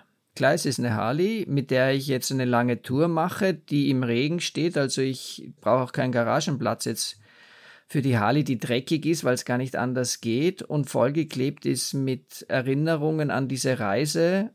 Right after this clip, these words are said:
Und dann habe ich auch einen kleinen Troll,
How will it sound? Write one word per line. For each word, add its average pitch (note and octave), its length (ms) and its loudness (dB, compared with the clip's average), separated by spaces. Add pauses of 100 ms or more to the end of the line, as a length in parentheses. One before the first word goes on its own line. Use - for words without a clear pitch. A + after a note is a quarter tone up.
Und C3+ 340 -4
dann B2 160 2
habe B2 160 2
ich A#2+ 140 2
auch B2 100 -2
einen B2 280 0
kleinen A#2+ 360 0
Troll, C#3 640 0